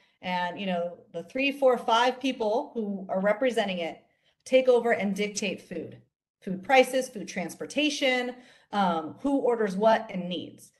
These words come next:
So it takes the Allies two years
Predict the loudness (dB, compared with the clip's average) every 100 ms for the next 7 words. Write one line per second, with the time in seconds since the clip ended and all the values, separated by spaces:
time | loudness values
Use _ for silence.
0 | _ -4 0 0 -2 -4 -6 -2 0 2
1 | 2 2 0 -10 -12 -8 -4 -2 2 2
2 | 2 -2 -6 -14